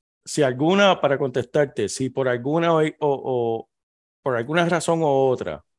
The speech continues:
tú te encuentras en la posición de que verdaderamente no tienes un running back número uno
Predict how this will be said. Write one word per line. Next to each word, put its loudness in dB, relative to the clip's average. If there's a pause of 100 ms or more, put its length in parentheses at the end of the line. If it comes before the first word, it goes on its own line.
(600)
tú -6
te 2
encuentras 0
en 2
la 2
posición -4 (200)
de -2
que -2
verdaderamente -2
no -4
tienes -4 (160)
un -4 (480)
running -2
back -2
número -2
uno -2